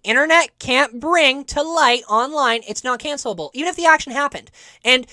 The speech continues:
you know, I'm kind of fifty-fifty on that in the sense of, like, you know, I think that not everything first off needs to be an internet thing.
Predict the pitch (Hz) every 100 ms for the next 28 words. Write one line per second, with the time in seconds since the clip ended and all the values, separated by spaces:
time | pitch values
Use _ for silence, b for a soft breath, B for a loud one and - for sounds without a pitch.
0 | b b 285 302 277 311 349 605 640 403
1 | - 311 285 277 233 175 151 131 - 202
2 | 214 226 240 240 220 208 196 _ _ _
3 | _ _ - 330 302 262 240 240 262 311
4 | 302 294 269 254 - _ _ 269 330 294
5 | 285 285 269 254 247 240 233 220 196 202
6 | 214 240 240